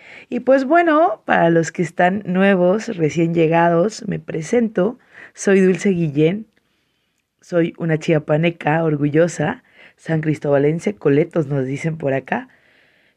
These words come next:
que está muy satisfecha de poder hacer este podcast y llegar hasta tus oídos, tu espacio, tu casa, el lugar do-, de-, de-, desde donde me escuches. Gracias.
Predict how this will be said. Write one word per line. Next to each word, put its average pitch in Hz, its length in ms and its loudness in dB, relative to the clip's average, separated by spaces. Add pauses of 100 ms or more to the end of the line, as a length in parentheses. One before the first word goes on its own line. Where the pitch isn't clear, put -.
(180)
que 262 480 2 (240)
está 180 240 -2
muy 214 400 2 (200)
satisfecha 180 1000 -4 (120)
de - 120 -8
poder 143 340 0
hacer 143 260 0
este 143 280 -6
podcast 143 600 -8
y 147 140 -12
llegar 131 400 -2 (100)
hasta 139 540 -8 (360)
tus 151 220 -8
oídos, 143 640 -2 (120)
tu 143 100 -8
espacio, - 760 -8 (180)
tu - 120 -20
casa, - 540 -10 (540)
el 147 120 -4
lugar 147 220 4
do-, 165 240 2
de-, 156 280 0
de-, 151 240 0
desde 151 360 2
donde 147 220 2
me 143 60 -2
escuches. 147 720 -8
Gracias. 147 800 -6